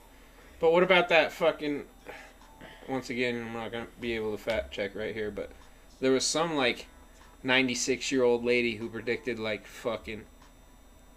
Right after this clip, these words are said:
so many things, dude, and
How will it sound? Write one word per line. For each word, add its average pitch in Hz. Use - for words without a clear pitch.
so 135
many 127
things, 117
dude, 110
and 107